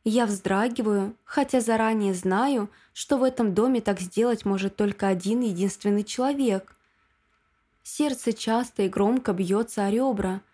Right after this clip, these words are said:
по коже ползут мурашки. Яр делает решительные шаги навстречу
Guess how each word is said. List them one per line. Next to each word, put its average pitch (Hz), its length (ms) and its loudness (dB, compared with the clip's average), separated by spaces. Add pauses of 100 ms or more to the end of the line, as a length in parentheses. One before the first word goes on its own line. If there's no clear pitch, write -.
(320)
по 240 120 0
коже 240 380 0
ползут 208 440 -2
мурашки. 240 680 0 (800)
Яр 220 320 2
делает 208 480 0
решительные 202 640 0
шаги 190 360 -2
навстречу 202 840 -2